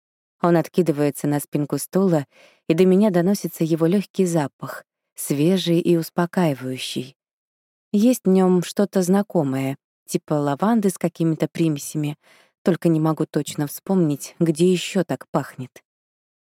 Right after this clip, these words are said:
В аудиторию, прерывая мои размышления, врывается миссис Флер.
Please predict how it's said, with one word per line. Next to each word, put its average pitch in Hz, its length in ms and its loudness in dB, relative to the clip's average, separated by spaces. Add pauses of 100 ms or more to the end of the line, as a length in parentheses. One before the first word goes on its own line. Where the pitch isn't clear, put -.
(200)
В 147 120 0
аудиторию, 147 680 0
прерывая 147 480 2
мои 139 220 0
размышления, 185 800 2 (300)
врывается 175 520 2
миссис 180 440 -2
Флер. 117 440 -6